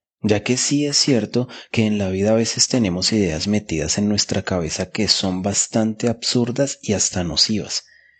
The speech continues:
Ejemplo, como lo que escuchamos en el episodio tres de este podcast sobre los fantasmas. Y hay más temas que pueden resultar bastante nocivos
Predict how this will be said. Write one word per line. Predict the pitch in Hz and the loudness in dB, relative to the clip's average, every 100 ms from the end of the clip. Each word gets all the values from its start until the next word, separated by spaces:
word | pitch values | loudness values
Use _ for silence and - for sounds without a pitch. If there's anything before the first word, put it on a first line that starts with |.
| _ _ _ | _ _ _
Ejemplo, | - - 156 147 80 - - - - | 0 2 2 0 -4 -6 -10 -20 -2
como | 110 104 | 2 4
lo | 101 95 | 4 2
que | |
escuchamos | 92 - 90 - 87 87 107 | 0 -2 -2 -2 -2 -2 0
en | |
el | 104 | 2
episodio | 104 101 90 82 85 87 | 0 0 0 0 -2 -2
tres | 95 101 113 | 0 0 2
de | 98 | 0
este | 85 - | -2 -4
podcast | 90 104 92 - 113 - - - | -2 -2 -2 -4 -4 -6 -10 -6
sobre | - 92 87 | 0 0 0
los | 87 - | -4 -4
fantasmas. | 90 90 123 120 90 - _ _ _ - | -4 0 -2 -2 -6 -8 _ _ _ -2
Y | 117 120 | 4 4
hay | 127 151 | 4 2
más | 151 147 | 2 2
temas | - - 120 98 98 - | 2 0 0 0 -2 -2
que | 107 | -2
pueden | 101 101 104 | 0 2 2
resultar | 113 117 101 - 87 | 0 0 -2 0 0
bastante | 87 95 - 104 104 110 | 2 0 2 2 2 2
nocivos | 107 90 82 82 85 | 2 2 0 -2 -4